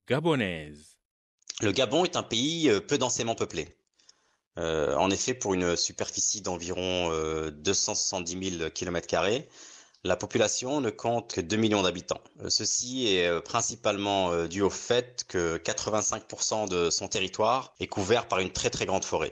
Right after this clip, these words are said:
Speaker 2: Le Gabon possède également un des taux, euh, d'urbanisation les plus élevés du continent et même du monde. Plus de quatre Gabonais sur cinq vivent en ville.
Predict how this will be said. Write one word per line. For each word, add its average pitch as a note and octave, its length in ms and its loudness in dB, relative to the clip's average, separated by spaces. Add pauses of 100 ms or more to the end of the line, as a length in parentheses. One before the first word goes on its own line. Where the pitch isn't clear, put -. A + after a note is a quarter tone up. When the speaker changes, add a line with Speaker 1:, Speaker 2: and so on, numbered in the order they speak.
Speaker 2:
Le F2 80 2
Gabon F#2+ 360 2
possède G2 380 -2
également G2 540 0
un G2+ 80 2
des F2 100 0
taux, F#2+ 400 2
euh, E2+ 140 2
d'urbanisation F#2 960 0
les F#2+ 120 0
plus F#2 280 -4
élevés F#2 240 2
du E2 100 -8
continent F#2 500 -4
et F2+ 80 -2
même F2 160 0
du D#2+ 120 -4
monde. A#2+ 380 -2
Plus A#2+ 140 0
de G2+ 100 2
quatre - 360 -2
Gabonais G#2+ 320 2
sur - 240 -2
cinq B2 380 -2
vivent G#2+ 340 -6
en G2 140 4
ville. D#2+ 320 0